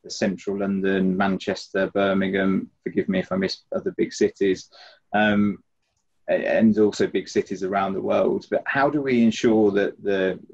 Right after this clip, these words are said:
the core principles of the osh profession continue to be maintained whilst balancing the provision of a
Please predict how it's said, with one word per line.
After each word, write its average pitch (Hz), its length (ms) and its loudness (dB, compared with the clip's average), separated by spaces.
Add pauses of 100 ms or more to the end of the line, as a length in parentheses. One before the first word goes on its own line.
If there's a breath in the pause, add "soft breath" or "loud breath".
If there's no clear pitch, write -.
(400)
the 208 100 -6
core - 420 -2
principles 104 760 -2
of 92 200 -2
the - 120 -2
osh - 260 -10
profession 92 500 -6
continue 95 500 -8
to - 120 -20
be 92 320 -2 (420)
maintained 95 760 -2
whilst - 480 -6 (160)
balancing 98 520 -2
the 101 60 -6
provision 95 500 -2
of 92 140 -4
a 95 160 -2